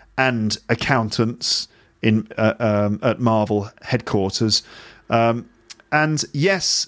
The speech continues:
we are going to have a new solo Spider-Man film at some point soon, which is some kind of collaboration, I think, between Marvel and Sony Studios.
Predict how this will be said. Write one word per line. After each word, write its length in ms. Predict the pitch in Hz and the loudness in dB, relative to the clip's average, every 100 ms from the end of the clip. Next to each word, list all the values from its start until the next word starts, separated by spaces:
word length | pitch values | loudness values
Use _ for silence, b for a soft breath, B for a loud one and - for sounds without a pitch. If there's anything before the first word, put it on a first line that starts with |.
| - | -4
we 180 | 143 170 | 0 2
are 140 | 180 | 2
going 260 | 170 160 151 | 2 0 2
to 120 | 143 | 2
have 200 | 139 135 | 2 2
a 80 | 135 | 0
new 260 | 156 180 | 2 2
solo 460 | 165 - 165 139 120 | 2 2 2 2 0
Spider-Man 640 | 117 135 120 110 107 98 | 0 -2 0 0 0 -2
film 360 | - 123 117 113 | 0 0 0 -2
at 120 | 127 | -4
some 240 | - 127 113 | 0 -2 0
point 300 | 120 107 104 | 0 0 0
soon, 440 | - 151 147 147 | 0 2 2 0
which 260 | 147 143 156 | -2 0 2
is 200 | 139 - B B B B | 2 -2 B B B B
some 200 | 240 226 | 2 4
kind 200 | 175 135 | 4 2
of 80 | |
collaboration, 760 | - 135 127 120 123 123 - 90 | 2 2 2 4 2 2 0 -2
I 60 | |
think, 240 | 95 110 104 | 0 0 0
between 320 | 113 113 104 | 0 2 4
Marvel 380 | 110 98 95 95 | 4 2 0 -2
and 80 | 92 | 0
Sony 500 | - 92 87 90 90 | 0 2 0 -4 -6
Studios. 680 | - 98 85 92 95 95 | -4 -2 0 0 0 -2